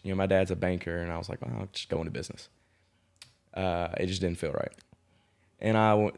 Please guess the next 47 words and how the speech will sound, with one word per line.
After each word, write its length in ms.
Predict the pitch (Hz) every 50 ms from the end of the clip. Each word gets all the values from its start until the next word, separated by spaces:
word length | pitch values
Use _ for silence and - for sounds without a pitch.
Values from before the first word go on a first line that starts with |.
| - -
then 560 | - 107 107 107 104 104 101 101 95 95 90 - _ _ -
at 100 | 104 -
the 40 | 104
end 60 | 104
of 40 | 104
my 80 | 98 95
freshman 360 | - 113 104 98 - - 101
year, 60 | 101
I 40 | 98
switched 340 | 92 - - 101 95 - -
to 80 | 95 95
el-, 160 | 95 92 - - -
electrical 420 | - 95 95 95 92 - - 98 92
engineering 380 | 92 90 90 90 85 85 85
major 320 | 82 78 85 - 98 98 - _ _ _ _ _ _ _ _ _ _ _ _ _ _ _ _ -
'cause 120 | 117 95
that 120 | 101 101 101
was 120 | 92 95
what 80 | 101 92
my 120 | 85 85
uncle 160 | 87 - - -
did. 220 | - - 98 101 - - _ _ _ _ _ _ _ -
Um, 400 | 92 92 87 87 85 90 101 101 - _ _ _ _ _ _ _ _ _ _ _ _ - -
worked 220 | 107 104 98 -
for 140 | - 107 104
a 40 | 101
summer 380 | - - 104 104 101 101 101
at 160 | 95 95 95 92
an 60 | 95
electric 340 | 95 101 101 95 - 95 -
co-op, 500 | - 101 98 98 98 95 95 - - _ _ _ _ _ _ _ _ _ -
didn't 220 | 104 98 90 92
like 240 | 90 87 87 87 -
it, 140 | 87 82 - _ _ _ _ _ _ _ _ _ _ -
didn't 220 | 104 95 90 90
feel 160 | - 87 80
right. 220 | 85 82 - - - _ _ _ _ _ _ _ _ _ _ _ 104
And 100 | 101 101
I 160 | 95 95 - -
always 320 | 107 120 143 135 110 104
had 160 | - 104 98 92
this 220 | 95 90 - -
tug 480 | - - - 113 101 101 104 98 87 92
at 180 | 87 85 85 90
me, 240 | 87 85 85 - - 87
I 100 | 85 87
think, 540 | - - - 98 95 87 - - - -